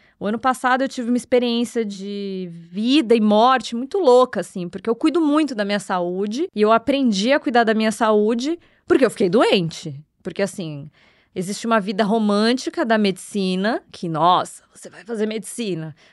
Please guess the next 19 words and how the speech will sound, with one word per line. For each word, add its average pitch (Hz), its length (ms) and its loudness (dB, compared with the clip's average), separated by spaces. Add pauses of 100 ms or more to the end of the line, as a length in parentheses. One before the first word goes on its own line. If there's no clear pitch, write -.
(100)
Você 262 220 2
já 254 120 2
se - 140 -4
cobra 254 320 2
mais 240 240 2
desde 254 240 2
a 370 40 4
época 240 220 -2
do 202 100 -2
cursinho, 202 540 -4
você 185 220 -10
faz 196 220 -2
seis 208 340 -2
anos 202 160 2
de 202 80 -2
medicina, 180 640 -6 (280)
faculdade 190 480 -2
integral, 180 720 2 (300)
pressão. 196 800 0